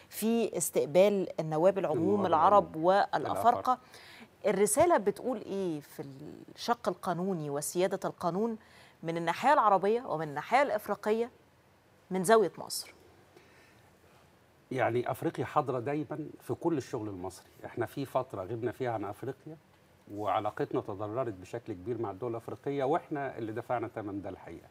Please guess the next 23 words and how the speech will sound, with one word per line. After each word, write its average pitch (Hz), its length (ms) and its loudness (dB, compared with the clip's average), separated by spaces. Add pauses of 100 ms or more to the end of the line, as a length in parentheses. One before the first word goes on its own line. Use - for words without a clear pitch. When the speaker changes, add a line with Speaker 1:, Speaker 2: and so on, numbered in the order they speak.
(120)
Speaker 1:
مم. 170 220 -6 (140)
Speaker 2:
لأنه 117 560 -2 (100)
في - 80 -20
النهاية 123 440 0
أفريقيا 120 400 -6
ظهير، 110 380 -6 (1600)
آه، 95 440 -8
كبير 127 340 -6
ليكي، 156 460 -4 (800)
ووجودك 143 500 -2
وتأثيرك 123 720 -6
وقوتك 123 520 -2
بيبدأ 123 500 -4
من 95 80 -10
إنك 110 180 -4
تبقي 117 220 -4
موجودة 123 520 -2
ومؤثرة 113 580 -4
في 117 140 -6
محيطك 120 440 -8
الإقليمي، 143 560 -6
ومحيطك 143 480 -6
الإقليمي 135 480 -4